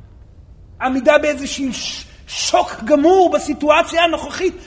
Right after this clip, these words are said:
הזאת. "הכל יהיה בסדר, הכל יהיה בסדר, אני מתעלם מזה, מתעלם מזה, מתעלם." אנשים מתו בהדחקה. אתם מתתם בהדחקה.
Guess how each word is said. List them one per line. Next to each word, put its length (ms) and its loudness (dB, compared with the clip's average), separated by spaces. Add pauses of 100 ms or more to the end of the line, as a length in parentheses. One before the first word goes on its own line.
(100)
הזאת. 540 -2
"הכל 300 -12
יהיה 140 -6
בסדר, 420 -12
הכל 280 -12
יהיה 100 -4
בסדר, 380 -12
אני 220 -10
מתעלם 460 -12
מזה, 240 -12 (280)
מתעלם 400 -8
מזה, 220 -10
מתעלם." 260 -8 (340)
אנשים 720 -10
מתו 480 -8 (320)
בהדחקה. 580 -18 (340)
אתם 380 -8 (460)
מתתם 640 -10 (320)
בהדחקה. 600 -12